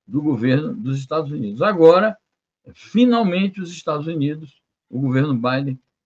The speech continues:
diante da circunstância que você, Léo, apontou, que a gente tem apontado aqui diariamente, que é a circunstância de que, é, está evidente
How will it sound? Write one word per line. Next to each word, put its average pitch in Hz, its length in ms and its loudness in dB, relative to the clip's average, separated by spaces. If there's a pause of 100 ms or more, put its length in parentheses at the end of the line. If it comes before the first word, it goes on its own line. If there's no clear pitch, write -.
diante 165 420 -2
da 156 120 -2
circunstância 131 760 -6 (520)
que 127 80 -4
você, 131 340 -4
Léo, 120 220 0
apontou, 139 500 -4
que 135 100 -8
a 113 60 -4
gente 120 200 -8
tem 127 160 -6
apontado 117 460 -10
aqui 98 300 -14 (360)
diariamente, 135 520 -2
que - 80 -8
é - 20 -4
a 127 40 -6
circunstância 135 760 -8
de 113 120 -12
que, 131 320 -6 (440)
é, 107 340 -4
está 139 240 -6
evidente 135 640 -2